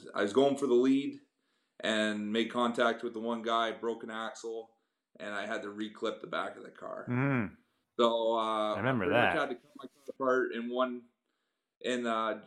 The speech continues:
Speaker 1: pretty much it was the start of the two thousand nineteen season at Ohsweken. I had to cut the car right in half,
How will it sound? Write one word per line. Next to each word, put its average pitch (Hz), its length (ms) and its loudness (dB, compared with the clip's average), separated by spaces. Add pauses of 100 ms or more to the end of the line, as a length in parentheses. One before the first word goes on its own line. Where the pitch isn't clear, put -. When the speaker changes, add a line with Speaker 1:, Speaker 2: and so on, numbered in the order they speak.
(260)
Speaker 1:
pretty 165 160 -2
much 147 180 -6
it 147 80 -2
was 120 140 -6
the 117 80 -6
start 131 420 2
of 110 400 -2 (240)
the 101 180 -6
two 120 160 -8
thousand 107 840 -2 (720)
nineteen 123 540 -4
season 117 400 -6
at 110 300 -4
Ohsweken. 117 540 -4
I 101 100 -2
had 113 100 2
to 107 60 -2
cut 120 160 -4
the - 60 -10
car 107 260 -2
right 110 220 0
in - 80 -10
half, 110 340 -6